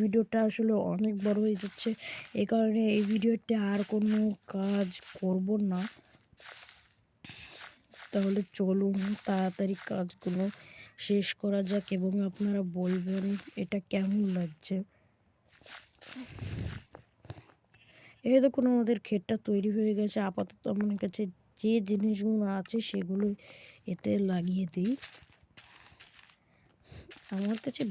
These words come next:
বেশি সিড নাই, আর এগুলোকে ক্যারট বলে। আর বাকি ওই মাইনক্রাফটের ভিডিও দেখছি তাতে ধান দেয়, সেগুলো কী করে পায় আমি জানি না। সবাই কমেন্টে বলুন যে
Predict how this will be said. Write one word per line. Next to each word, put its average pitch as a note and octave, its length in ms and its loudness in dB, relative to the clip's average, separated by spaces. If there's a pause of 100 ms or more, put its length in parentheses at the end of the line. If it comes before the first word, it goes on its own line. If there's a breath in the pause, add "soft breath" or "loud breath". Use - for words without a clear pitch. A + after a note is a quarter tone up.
বেশি F#3+ 240 -2 (140)
সিড A#3 240 -2 (240)
নাই, F#3+ 260 0 (1160 loud breath)
আর A#3 100 4 (200)
এগুলোকে A3+ 520 0 (200)
ক্যারট G3 340 0 (140)
বলে। F3 200 0 (220)
আর G#3 80 -2 (140)
বাকি F#3 300 -4 (180)
ওই A#3+ 100 4 (580 loud breath)
মাইনক্রাফটের G3 720 0 (120)
ভিডিও F#3 240 0 (120)
দেখছি - 260 -6 (100)
তাতে G3 200 0 (300)
ধান G3+ 500 0 (960)
দেয়, G3 220 2 (120)
সেগুলো G3+ 420 2 (480 loud breath)
কী G#3+ 160 -4
করে G3+ 260 -2
পায় G3+ 200 0
আমি G#3 120 2 (140)
জানি G3 260 2
না। A3+ 60 4 (120)
সবাই G#3+ 160 2 (120)
কমেন্টে G#3+ 400 2 (100)
বলুন G#3 500 -2 (580 loud breath)
যে G#3+ 140 4